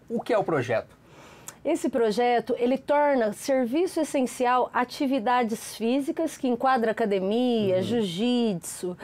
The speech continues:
Speaker 2: é, a-, acredito que também algumas lutas marciais, e também salões de cabeleireiros, que aí vai manicure, algumas esteticistas.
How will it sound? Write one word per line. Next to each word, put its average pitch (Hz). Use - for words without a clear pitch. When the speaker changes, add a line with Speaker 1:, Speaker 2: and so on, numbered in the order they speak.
Speaker 2:
é, 226
a-, -
acredito 262
que 247
também 226
algumas 220
lutas 233
marciais, 220
e 285
também 302
salões 320
de 339
cabeleireiros, 285
que 233
aí 233
vai 240
manicure, 277
algumas 226
esteticistas. 233